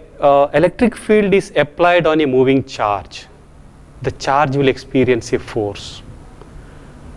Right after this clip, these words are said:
Whenever a magnetic field is applied on a moving charge, the charge will experience a force.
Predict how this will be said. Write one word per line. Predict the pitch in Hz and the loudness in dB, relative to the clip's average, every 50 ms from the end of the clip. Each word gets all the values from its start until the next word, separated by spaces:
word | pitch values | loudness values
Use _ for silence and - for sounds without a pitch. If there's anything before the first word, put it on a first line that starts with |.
| - - - - - - - - - - - - - | -20 -20 -20 -20 -20 -20 -20 -20 -20 -20 -16 -6 0
Whenever | 160 170 196 208 220 220 220 226 226 214 208 | 2 4 6 6 6 6 6 6 4 2 2
a | - 160 | 2 4
magnetic | 147 151 147 160 165 180 202 185 196 185 - | 4 4 4 4 4 4 4 2 2 -4 -4
field | - - 190 190 185 170 | -2 0 2 2 4 4
is | 175 165 - - | 2 0 0 0
applied | 151 143 139 - - 165 170 170 175 175 165 | -2 -2 -2 0 2 2 4 4 4 2 2
on | 156 151 156 | 2 0 0
a | 151 | 0
moving | 143 143 139 135 143 143 139 143 | 0 2 2 2 2 0 -2 -4
charge, | - - 135 123 120 113 107 98 - - - - - - - - - - - - - - - - - - - - - - - - - | -4 -2 0 0 0 0 -2 -6 -10 -12 -12 -12 -12 -14 -18 -20 -20 -20 -20 -20 -20 -20 -20 -20 -20 -20 -20 -20 -20 -20 -20 -14 -10
the | - 135 | -10 -10
charge | - - - 143 139 147 147 127 127 | -8 -4 -2 0 0 0 0 0 -2
will | 131 131 | 0 0
experience | 127 - - - - 135 127 123 120 120 110 - - 131 | -2 -2 -4 -6 -2 0 2 2 2 0 -2 -4 -8 -12
a | 113 | -14
force. | - - - 131 113 101 95 - - - - - | -12 -8 -4 -2 -2 -2 -4 -6 -10 -12 -14 -14